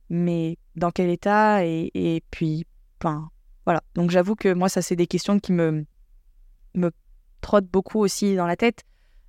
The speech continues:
et que je me dis, euh, « Franchement, je, je me vois pas actuellement mettre un être humain sur cette terre. » Et aussi le fait que c'est beaucoup de contraintes et que j'aime beaucoup ma vie comme elle est actuellement. Et j'ai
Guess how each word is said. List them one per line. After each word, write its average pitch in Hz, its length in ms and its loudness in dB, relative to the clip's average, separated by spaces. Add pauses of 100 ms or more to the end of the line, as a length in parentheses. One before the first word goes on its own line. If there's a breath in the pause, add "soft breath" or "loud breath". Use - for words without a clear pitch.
(140)
et 185 120 0
que 175 160 0
je 170 60 -6
me 165 100 -2
dis, 208 220 2
euh, « 160 360 0
Franchement, 185 760 -2 (180)
je, 170 340 -2
je 165 400 -2
me 170 140 0
vois 175 220 0
pas 208 140 4
actuellement 190 380 0
mettre 196 300 -2
un 190 80 0
être 185 180 -4
humain 190 200 -2
sur - 140 -12
cette - 200 -8
terre. » 202 240 -2 (720)
Et 180 260 0 (300)
aussi 175 320 -2
le 160 100 0
fait 170 200 -2
que 165 400 -2
c'est - 200 -2
beaucoup 175 240 -6
de - 40 -16
contraintes 185 400 -2
et 170 60 2
que 160 60 -2
j'aime 170 180 2
beaucoup 175 220 -2
ma 190 120 4
vie 170 140 -2
comme 175 220 0
elle 165 100 0
est 165 60 2
actuellement. 170 440 -4 (260)
Et 175 120 2
j'ai 165 160 -2